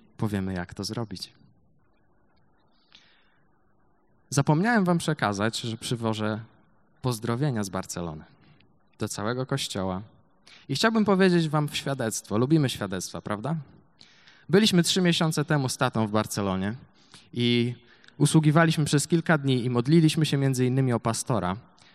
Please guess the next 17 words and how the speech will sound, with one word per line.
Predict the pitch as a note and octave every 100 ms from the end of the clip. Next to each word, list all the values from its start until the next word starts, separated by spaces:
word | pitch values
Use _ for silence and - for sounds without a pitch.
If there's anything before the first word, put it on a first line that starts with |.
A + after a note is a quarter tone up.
| _ -
który | - B2 A#2 A2+ A2 A#2 - _ _
miał | B2 A#2+
zdiagnozowanego | A2+ A#2 A#2 A2+ A2 A2+ A2 G#2+ G#2
raka | G#2+ A#2 G#2+ - - -
czwartego | - A2+ - A2 G#2+
stopnia. | - A#2+ - E3+ F3+ - - - C#3+
Nie | C3
wiem, | A2+
jak | G#2
się | A2
to | A2
stopniuje, | - G#2+ D#3 C3+ G#2
a |
powiedział, | G#2+ G#2 G2+
że | G2 F#2+
czwartego | - - G2 F#2+
stopnia. | - F2 -